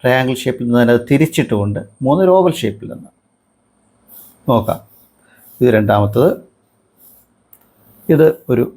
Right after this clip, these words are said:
ഓവൽ ഷേപ്പിൽ നിന്ന്. ഈ മൂന്ന് ചിത്രങ്ങളാണ് നമ്മളിവിടെ ചെയ്യുന്നത്. നോക്കൂ, നമ്മൾ ഇതിൻ്റെ വശങ്ങളെ ഇങ്ങനെ കട്ട് ചെയ്യാം, പിന്നെ ഇങ്ങനെ ഒരു അടയാളപ്പെടുത്താം.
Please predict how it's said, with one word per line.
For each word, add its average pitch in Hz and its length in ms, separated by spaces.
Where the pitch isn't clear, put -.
ഓവൽ 131 260
ഷേപ്പിൽ - 360
നിന്ന്. - 200
ഈ 185 120
മൂന്ന് 180 260
ചിത്രങ്ങളാണ് 117 480
നമ്മളിവിടെ 107 400
ചെയ്യുന്നത്. 110 360
നോക്കൂ, 131 280
നമ്മൾ 190 240
ഇതിൻ്റെ 135 320
വശങ്ങളെ 123 580
ഇങ്ങനെ 110 280
കട്ട് - 180
ചെയ്യാം, - 220
പിന്നെ 156 240
ഇങ്ങനെ 147 260
ഒരു 107 140
അടയാളപ്പെടുത്താം. - 640